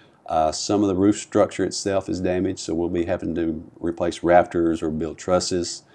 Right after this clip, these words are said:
Uh, there's some, a lot of windows that have been blown out from the pressure of the storm that have to be replaced. Uh, there are, like I said earlier, the wooden structures, most of them are completely destroyed. So, and the government in Dominica, when we met with them,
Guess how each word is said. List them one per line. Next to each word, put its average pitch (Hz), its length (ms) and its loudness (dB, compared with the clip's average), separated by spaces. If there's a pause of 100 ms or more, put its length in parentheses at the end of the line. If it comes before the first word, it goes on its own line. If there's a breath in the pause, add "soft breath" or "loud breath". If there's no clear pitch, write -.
(460 soft breath)
Uh, 73 300 0
there's 78 200 -6
some, 80 220 -4
a - 60 -10
lot 80 200 6
of 85 80 0
windows 87 460 2
that 82 120 0
have 78 100 -4
been 80 200 0
blown 85 540 0 (220)
out 90 460 4 (120)
from 82 180 -4
the 80 80 -4
pressure 92 380 -4
of 85 60 -4
the 82 60 -4
storm 90 420 0
that 90 120 -2
have 90 140 -2
to - 60 -20
be 90 100 -2
replaced. 90 720 -4 (520 soft breath)
Uh, 73 400 0
there 80 260 -2
are, 82 220 4
like 82 180 2
I 85 40 -10
said 85 420 -2
earlier, 92 520 4
the 82 140 0
wooden 101 320 4
structures, 92 760 -2 (180)
most 98 340 -2
of 95 60 -2
them 92 200 0
are 80 80 -2
completely 90 480 -2
destroyed. 85 600 -2
So, 78 460 -2 (440 soft breath)
and 82 720 -2
the 80 100 0
government 98 400 4
in 92 100 2
Dominica, 90 640 2
when 85 180 -2
we 82 140 0
met - 300 2
with 82 260 -4
them, 80 480 -4